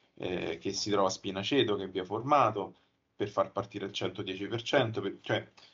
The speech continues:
ritengo che la questione della sicurezza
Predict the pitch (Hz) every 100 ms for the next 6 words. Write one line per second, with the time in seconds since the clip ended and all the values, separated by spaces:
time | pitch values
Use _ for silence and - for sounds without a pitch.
0 | _ - _ - 117 135 175 160 135 113
1 | 113 113 113 120 113 - - 170 160 123
2 | 113 98 90 _ _ _ _ 117 156 131
3 | 113 - 110 107 131 165 165 - 151 143
4 | 135